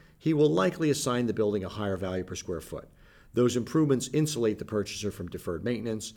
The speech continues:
technological obsolescence, future regulatory imperatives, occupancy comfort issues, and similar concerns.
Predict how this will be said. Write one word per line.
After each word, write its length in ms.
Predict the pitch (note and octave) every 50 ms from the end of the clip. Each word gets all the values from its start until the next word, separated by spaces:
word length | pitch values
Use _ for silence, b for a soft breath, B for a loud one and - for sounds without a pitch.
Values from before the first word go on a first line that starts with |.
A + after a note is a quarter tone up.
| B B B B B -
technological 640 | - D#3+ D3+ D3+ B2+ A2+ A2 G#2+ G#2 G#2 - F#2+ F2
obsolescence, 800 | D#2+ D2+ - - F#2 G#2 G#2+ G2 - - G2 G2 F#2+ - - - B B B B B -
future 380 | - - D3+ F3+ E3 - C3 A2+
regulatory 540 | A2+ A2+ G#2+ A2+ G#2 G2+ G2+ A2+ G#2 G2
imperatives, 540 | F#2+ F#2 G#2 G2+ F#2+ F2+ F2 F#2 F2+ F#2 - - b b b b -
occupancy 440 | A#2 A#2+ A#2+ - G#2+ A2 G2 - F#2
comfort 360 | - - D#3 F3 C3+ C3 A2
issues, 380 | G#2+ G2 - - G#2 G2 F2 -
and 120 | G#2 G#2+
similar 300 | - - A#2 G2 F#2+ F2
concerns. 600 | - - D2+ - - C2+ - - - - - -